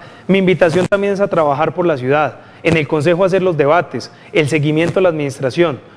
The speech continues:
No es otro que es, es trabajar por la ciudad y es mi invitación respetuosa a los concejales.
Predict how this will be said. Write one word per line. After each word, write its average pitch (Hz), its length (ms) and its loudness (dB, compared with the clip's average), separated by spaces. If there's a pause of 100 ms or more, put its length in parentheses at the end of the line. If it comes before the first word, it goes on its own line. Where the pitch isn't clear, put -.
No 180 100 0
es 185 80 0
otro 190 240 -2
que 147 160 0
es, 139 120 -2
es 139 100 -8
trabajar 151 440 0
por 175 120 0
la 160 100 2
ciudad 175 400 0
y 165 120 2
es 156 100 4
mi 185 80 -2
invitación 147 420 -2
respetuosa 151 520 -2
a - 20 0
los 160 140 -4
concejales. 131 600 -4